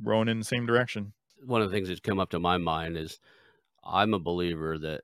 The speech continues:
Speaker 2: it's often the case it's the person who starts a company and gets it to the first dollar may not be the same person that takes it from that first dollar of revenue to profitability, to be the same guy that takes it from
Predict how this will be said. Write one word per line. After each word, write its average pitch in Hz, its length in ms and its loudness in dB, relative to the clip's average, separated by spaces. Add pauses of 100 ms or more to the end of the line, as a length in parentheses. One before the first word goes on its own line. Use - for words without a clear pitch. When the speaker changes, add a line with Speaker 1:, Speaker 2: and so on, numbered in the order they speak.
Speaker 2:
it's - 220 -8
often 98 320 2
the 82 80 -4
case 85 400 -4
it's - 340 -12
the 87 80 -10
person 110 320 -2
who 107 80 0
starts 85 400 -6
a 82 60 -12
company 69 560 -6 (580)
and 82 160 -6
gets - 220 -2
it 78 100 -6
to 85 100 -4
the 78 120 -6
first - 300 -2
dollar 78 520 0 (220)
may 104 240 0
not 95 280 0
be 92 140 -2
the 80 140 -8
same 82 260 -4
person 80 360 -6
that - 120 -8
takes - 320 -8
it - 180 -8
from 78 500 -4
that 80 180 -6
first 85 240 -6
dollar 80 340 0
of 78 140 -6
revenue 80 720 -4
to 82 360 -6
profitability, 80 1000 -2
to 85 120 -8
be 85 100 -4
the 76 120 -8
same 82 260 -6
guy 78 260 -2
that 78 160 -8
takes 76 220 -10
it - 100 -10
from 78 320 -4